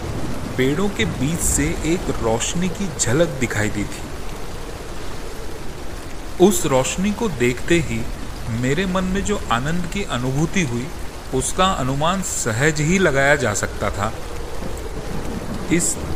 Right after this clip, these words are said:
तेज बारिश ने मेरे चारों तरफ एक मुश्किल पैदा कर दी थी और उस मुश्किल की घड़ी में वह रोशनी मेरे लिए एक उम्मीद की रोशनी बनकर आई थी।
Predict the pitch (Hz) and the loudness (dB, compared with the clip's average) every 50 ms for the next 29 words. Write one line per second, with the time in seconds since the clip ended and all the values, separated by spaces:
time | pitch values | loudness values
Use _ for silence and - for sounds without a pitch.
0 | - - - 139 139 151 175 202 180 151 135 117 104 104 104 104 117 147 160 - | -2 0 2 2 4 6 4 4 4 0 -2 0 2 4 4 4 4 2 0 0
1 | - 156 156 170 180 190 175 147 120 117 120 127 147 165 170 - - - - 110 | 0 0 0 0 0 0 0 0 2 2 2 2 2 0 0 -2 -2 0 0 2
2 | 107 113 120 151 160 165 - - - 120 135 156 156 156 - - 139 139 151 151 | 2 2 2 0 0 0 0 0 0 0 2 0 -2 -2 -4 -4 -2 -2 -2 -2
3 | - 127 117 110 110 - - - - 156 - - 117 110 101 110 113 113 - 107 | -2 -2 -2 0 0 0 0 0 0 0 0 0 -2 0 0 -2 -2 0 -2 -2
4 | 104 - 104 101 - - - 104 98 - - - - - - - - - - - | -2 0 -2 -4 -2 -4 -4 -4 -2 -2 -2 -4 -4 -4 -4 -4 -4 -4 -4 -4
5 | - - - - - - - - - - 110 117 135 160 160 - - 160 165 160 | -4 -4 -4 -4 -4 -4 -6 -6 0 2 2 4 4 2 0 0 -2 -2 -2 0
6 | - - 123 113 117 110 - - - 156 156 160 156 - 165 143 123 107 101 107 | -2 -2 -2 -2 0 0 0 0 2 2 0 0 0 -2 -4 -2 -2 -2 0 0
7 | 143 160 147 120 113 131 - - - - - - - - - 113 107 101 117 123 | 0 0 0 0 -2 -2 -4 -6 -6 -6 -8 -8 -8 -8 -6 -6 -4 0 0 4
8 | 165 196 208 196 190 185 175 - - 180 196 208 190 156 123 113 113 123 135 156 | 6 6 6 6 6 4 2 0 0 2 2 2 2 0 0 0 0 2 2 2
9 | 160 160 160 170 185 196 202 - 147 139 165 180 170 - - - 127 120 120 120 | 2 2 2 2 2 2 2 2 2 2 2 2 0 0 -2 -2 -2 -2 -2 0
10 | 120 123 143 170 156 - - - 160 147 131 117 107 - - 151 139 117 113 107 | 0 0 0 0 0 -2 -2 -2 -2 0 2 0 0 0 0 -2 -2 -2 -2 -2
11 | 104 101 - 110 101 98 98 95 - - - - | -2 0 0 0 0 0 0 -2 -4 -4 -4 -4